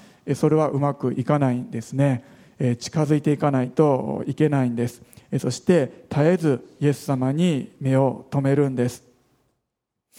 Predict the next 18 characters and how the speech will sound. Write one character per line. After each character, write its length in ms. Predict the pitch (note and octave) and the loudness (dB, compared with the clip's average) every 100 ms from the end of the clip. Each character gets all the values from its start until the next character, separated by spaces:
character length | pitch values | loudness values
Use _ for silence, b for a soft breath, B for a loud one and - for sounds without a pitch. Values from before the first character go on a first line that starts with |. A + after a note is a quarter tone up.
| B B _ _ _ | B B _ _ _
「あ 80 | D#3+ | 0
な 120 | F3+ | 0
た 160 | F3 D#3 | 2 2
は 220 | G3 - | 2 2
私 380 | D3 D3+ C#3 D#3+ | -2 -2 0 0
に 120 | G3 | 0
従 240 | F3+ - C#3 C#3 | 0 -2 0 0
い 40 | C#3 | 0
な 120 | C3+ | 0
さ 220 | - E3 | 2 0
い」。 80 | C#3 - _ b b b | 0 -6 _ b b b
ま 60 | - | -4
あ、 20 | |
そ 140 | - B3 | 2 4
の 80 | |
よ 140 | B3+ B3 | 4 2
う 60 | |
に 200 | F#3+ D#3 | 0 -4